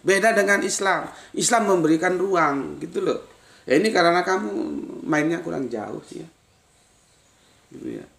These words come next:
Soal penerimaan kita tentang siapa Yesus berbeda, itu memang faktanya berbeda. Tapi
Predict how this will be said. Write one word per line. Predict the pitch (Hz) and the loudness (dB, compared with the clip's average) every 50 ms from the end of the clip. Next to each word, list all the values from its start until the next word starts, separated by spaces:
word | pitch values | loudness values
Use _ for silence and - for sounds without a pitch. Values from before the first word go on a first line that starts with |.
| _ _ _ _ _ _ _ _ - | _ _ _ _ _ _ _ _ -2
Soal | - 226 233 233 262 277 269 233 214 214 - - 240 | 2 4 4 4 4 2 2 0 0 -4 -4 -2 0
penerimaan | 233 240 233 233 233 233 233 226 220 220 202 | 2 4 4 4 4 4 4 2 2 2 0
kita | 214 220 220 220 214 | 0 0 2 2 2
tentang | 220 202 214 208 | 2 2 2 2
siapa | 208 - 214 202 - 196 196 | 2 2 2 2 2 2 2
Yesus | 190 196 180 196 190 175 | 2 2 0 -2 -2 0
berbeda, | 175 175 165 151 151 143 139 180 180 196 | 2 2 4 4 2 2 2 2 0 0
itu | 190 - 302 | 0 2 4
memang | 277 233 202 220 247 294 | 4 4 4 4 2 2
faktanya | 226 226 226 - 226 220 247 254 | 2 0 0 0 0 0 0 0
berbeda. | 220 - - 107 117 123 127 - - 110 107 - - - - - - _ _ _ _ _ _ _ _ _ _ _ - | 0 -2 -2 0 0 0 0 0 -2 -4 -6 -6 -8 -12 -20 -20 -20 _ _ _ _ _ _ _ _ _ _ _ -4
Tapi | - 220 254 | 0 2 2